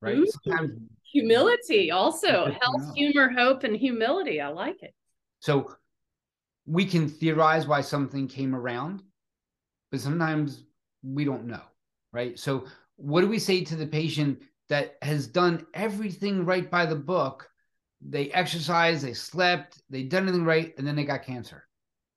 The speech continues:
Speaker 2: Mm.
Speaker 1: Right?
Speaker 2: Right.
Speaker 1: So what is the root cause for that? You wanna point to environmental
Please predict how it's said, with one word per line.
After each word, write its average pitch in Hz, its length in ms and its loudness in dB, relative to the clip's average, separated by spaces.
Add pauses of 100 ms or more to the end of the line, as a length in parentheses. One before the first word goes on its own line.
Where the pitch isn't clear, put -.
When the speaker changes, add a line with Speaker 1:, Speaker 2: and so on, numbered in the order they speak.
(240)
Speaker 2:
Mm. 196 520 0 (300)
Speaker 1:
Right? 135 180 -4
Speaker 2:
Right. 165 120 -8
Speaker 1:
So - 260 -10 (680)
what 175 360 2
is 170 200 4
the 175 100 4
root 165 260 0
cause 156 340 0
for 135 120 -8
that? 95 240 -10 (460)
You 151 220 -2
wanna 160 220 4
point 165 360 0
to 156 180 -4
environmental 151 920 0